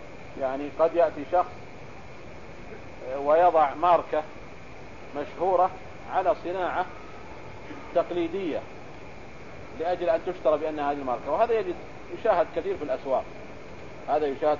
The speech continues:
كثيرا في الأسواق، وهذا لا شك أنه من باب التزوير. هذا يقول: "فاتني كثير من الدروس، فكيف أستطيع استدراك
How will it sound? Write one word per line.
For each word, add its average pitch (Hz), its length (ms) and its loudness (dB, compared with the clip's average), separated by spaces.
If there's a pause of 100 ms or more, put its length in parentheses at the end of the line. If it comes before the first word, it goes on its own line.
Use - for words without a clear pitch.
كثيرا 156 280 0
في 143 80 -6
الأسواق، 139 560 4 (2250)
وهذا 170 240 8
لا 185 80 4
شك - 240 -2
أنه 156 240 -2
من 131 100 -6
باب 151 180 4
التزوير. 135 540 -6 (4000)
هذا 143 160 4
يقول: 151 240 0
"فاتني 156 440 4
كثير 147 180 -4
من 143 80 -4
الدروس، 139 260 -2
فكيف 143 340 -2
أستطيع 143 400 -4
استدراك 139 400 -2